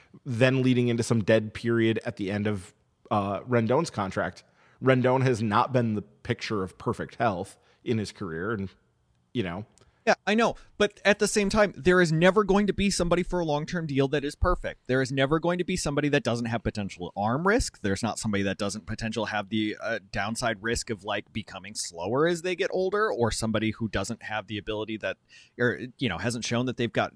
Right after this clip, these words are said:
Speaker 2: they've gotten injured. You're never going to be able to get a high-end player if you're worried about the fact that there's something that maybe could go wrong in the future.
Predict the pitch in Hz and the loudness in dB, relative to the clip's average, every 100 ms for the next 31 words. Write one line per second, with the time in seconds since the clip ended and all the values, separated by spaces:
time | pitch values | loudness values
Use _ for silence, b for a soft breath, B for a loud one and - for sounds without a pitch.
0 | 113 - 113 107 113 - 104 131 170 B | -12 -4 -2 2 0 0 -2 0 0 B
1 | B B 131 147 156 170 170 175 156 165 | B B 2 4 6 6 6 4 6 4
2 | 156 165 147 143 139 - 117 139 135 117 | 4 6 8 8 6 4 4 6 4 2
3 | 113 127 135 123 120 - 123 123 101 - | 0 2 4 6 4 4 4 6 4 2
4 | 117 117 107 123 143 147 120 117 117 117 | -2 0 2 4 4 4 4 0 0 -4
5 | 110 110 113 107 - 156 170 180 156 123 | -4 -6 -6 -6 -2 0 0 0 0 0
6 | 127 127 135 123 - 113 110 101 92 92 | 0 0 2 0 -2 -2 0 -2 -4 -8
7 | 92 92 - 87 - - | -14 -20 -18 -16 -16 -16